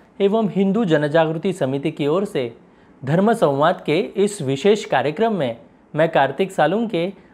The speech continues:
आप सभी का हार्दिक स्वागत करता हूँ। बंधुओं, शतक पूर्ति के अवसर पर हम आज का यह विशेष धर्म संवाद का हमने आयोजन किया है। कल हमने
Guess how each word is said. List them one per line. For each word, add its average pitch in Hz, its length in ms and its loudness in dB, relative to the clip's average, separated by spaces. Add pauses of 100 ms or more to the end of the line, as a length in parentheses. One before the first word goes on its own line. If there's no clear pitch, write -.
(100)
आप 220 200 0
सभी 185 400 2
का 147 320 0 (200)
हार्दिक 208 440 0
स्वागत 160 400 0
करता 127 300 -2
हूँ। 120 240 -10 (2750)
बंधुओं, 170 460 4 (520)
शतक - 320 2
पूर्ति 208 380 0
के 226 100 0
अवसर 180 400 2
पर 156 360 2 (220)
हम 208 280 4
आज 156 240 0
का 208 120 4
यह 202 560 4
विशेष 196 340 2
धर्म 165 300 -2
संवाद 156 460 -2
का 185 60 -2
हमने 170 280 -2
आयोजन 147 520 -2
किया 127 220 0
है। 113 360 -8 (380)
कल 175 140 6
हमने 196 420 2